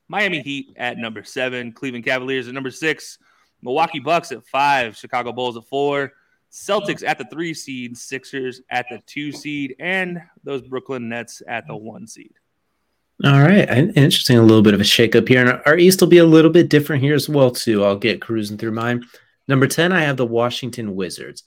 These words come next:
Speaker 2: I like Wes Unseld as the coach. Bradley Beal re-signing for the bag there shows he's committed to staying there, whether it is for the money or whatever the reason is. Point is, he's staying there, so there's no talk about him getting traded or leaving. They're building. They got a ways to go still,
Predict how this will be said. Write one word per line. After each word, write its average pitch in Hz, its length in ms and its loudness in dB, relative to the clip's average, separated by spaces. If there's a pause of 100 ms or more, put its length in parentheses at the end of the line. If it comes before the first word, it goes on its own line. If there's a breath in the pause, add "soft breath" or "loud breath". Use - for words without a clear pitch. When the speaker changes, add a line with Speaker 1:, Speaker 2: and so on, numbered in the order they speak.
(360)
Speaker 2:
I 107 120 -8
like 120 300 -4
Wes 139 240 -4
Unseld 135 400 -6
as 131 120 -8
the 139 80 -12
coach. 143 400 -10 (220)
Bradley 120 320 -4
Beal 117 200 -2
re-signing 117 540 -6
for 117 140 -12
the 101 80 -8
bag 107 320 -8
there 143 160 -8
shows 113 280 -12
he's 101 220 -12 (280)
committed 107 340 -10
to 104 100 -14
staying 110 380 -12
there, 127 160 -12
whether 92 280 -14
it 95 60 -16
is 95 140 -18
for 104 140 -16
the 95 80 -14
money 120 300 -10
or 117 80 -10
whatever 95 340 -14
the 117 100 -12
reason 123 280 -8
is. 156 140 -12 (240)
Point 156 200 -6
is, 151 100 -6
he's 156 160 -6
staying 147 320 -6
there, 101 100 -10
so 113 140 -14
there's 110 200 -12
no 113 120 -12
talk 117 300 -12
about 104 180 -10
him 110 140 -16
getting 104 240 -12
traded 104 300 -14
or 104 100 -12
leaving. 104 360 -14 (580)
They're 117 120 -6
building. 180 460 -6
They 147 100 -8
got 127 180 -6
a 117 60 -6
ways 113 280 -10
to 110 80 -16
go 127 200 -10
still, 151 340 -12